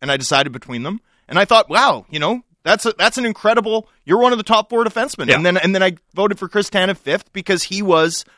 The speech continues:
Speaker 1: the primary driver of, in my, in my estimation, of the incredible defensive results managed by the <laughs> best defensive team in hockey,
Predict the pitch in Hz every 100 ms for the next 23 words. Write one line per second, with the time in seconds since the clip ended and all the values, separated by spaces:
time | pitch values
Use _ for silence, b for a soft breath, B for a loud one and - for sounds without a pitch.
0 | _ 160 - 160 165 180 180 123 127 117
1 | 120 170 - _ _ _ _ 160 156 143
2 | 123 117 _ _ _ _ _ 156 156 151
3 | 156 147 147 143 156 156 127 87 92 131
4 | 180 _ _ _ _ 160 143 151 139 -
5 | 165 190 190 - 160 175 160 131 104 101
6 | 120 143 139 151 139 151 151 - - 180
7 | 202 185 175 180 214 196 185 240 269 117
8 | 123